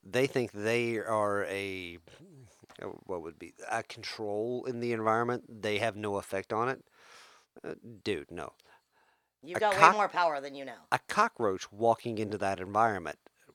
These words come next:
Speaker 1: has an effect on it.
Speaker 2: Right.
Speaker 1: Any, any variable walking into any environment of a controlled, quote-unquote, experiment has a, has an effect on it.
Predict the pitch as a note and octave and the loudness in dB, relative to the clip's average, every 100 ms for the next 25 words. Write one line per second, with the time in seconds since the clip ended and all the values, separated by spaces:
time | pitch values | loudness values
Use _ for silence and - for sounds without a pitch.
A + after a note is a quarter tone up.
0 | - A#2 A2 G2+ F#2+ F#2 - A#1+ G#1+ - | -6 -2 -2 -4 -4 -6 -6 -12 -12 -20
1 | _ E3 D3+ - _ _ - D3 D#3+ D#3+ | _ -4 -4 -4 _ _ 0 2 2 0
2 | E3 - _ - E3 F#3 F#3+ G3 F3+ B2 | -6 -10 _ 2 4 6 4 0 -6 2
3 | A#2 A2+ A2 G2 F#2+ F2+ F#2 G2 - G2+ | 4 4 4 0 -2 -4 2 2 2 -6
4 | G2+ G#2 A2+ G#2+ G#2+ - _ - C3+ C#3+ | -6 -6 -4 -6 -6 -10 _ -6 -2 -2
5 | C#3+ A2+ G#2+ G2+ G2 F#2 F#2 G2 F#2 A#2 | 0 4 4 4 -4 -6 -8 -10 -4 2
6 | A2+ G#2+ - - G#2+ A#2 A#2+ A2 G#2 G2 | 2 2 -4 -2 4 4 4 2 2 2
7 | - G2+ G2 F2 - - F2+ F#2+ E2+ - | -2 -2 -2 -2 -8 -4 -2 -2 -6 -8
8 | G2+ F#2 F2 - - - A2+ A2+ A#2 A2 | -6 -4 -8 -14 -16 -4 -2 -2 -2 -2
9 | G2 C#2+ D2 | -4 -6 -8